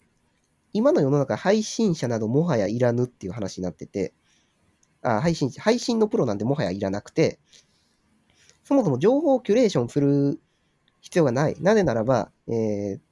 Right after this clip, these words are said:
と、そもそもチャンネルを無限に、て-、えーっと、提示すること、ディスプレイに出すことができるわけじゃない。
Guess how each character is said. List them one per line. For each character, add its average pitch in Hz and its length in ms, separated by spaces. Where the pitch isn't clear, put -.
と、 - 100
そ - 120
も 294 80
そ 135 80
も 110 60
チ - 120
ャ 220 40
ン 233 100
ネ 233 100
ル 220 120
を 180 40
無 151 100
限 180 160
に、 175 180
て-、 170 220
え 127 360
ー 117 40
っ - 40
と、 120 120
提 175 160
示 180 120
す 175 80
る 156 60
こ 139 60
と、 113 60
デ 165 60
ィ - 40
ス - 80
プ 131 60
レ 110 60
イ 98 60
に 98 60
出 143 80
す - 80
こ 107 80
と 92 60
が 92 40
で 104 80
き 117 60
る 107 80
わ 78 60
け - 40
じ 57 80
ゃ - 20
な 110 60
い。 - 60